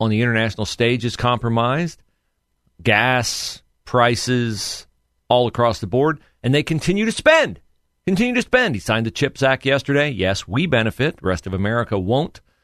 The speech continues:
unless it's from the national security that it provides. And there's certainly a value in that, but it's still government spending.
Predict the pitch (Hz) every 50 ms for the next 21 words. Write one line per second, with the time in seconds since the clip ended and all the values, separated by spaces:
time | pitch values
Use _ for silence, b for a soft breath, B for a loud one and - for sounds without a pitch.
0 | _ _ _ - - 151 147 135 - - 117 - - - 117 110 104 101 101 104
1 | 107 113 - - 98 - - 104 - - 135 147 143 127 110 107 104 107 - -
2 | 90 90 110 147 208 196 208 240 294 302 - - - 262 226 151 143 127 101 85
3 | 123 131 143 143 127 113 110 101 101 95 95 101 123 - - - 120 107 - -
4 | - - 202 208 160 110 110 120 143 160 147 123 110 - - - - - 127 156
5 | 147 95 71 82 110 127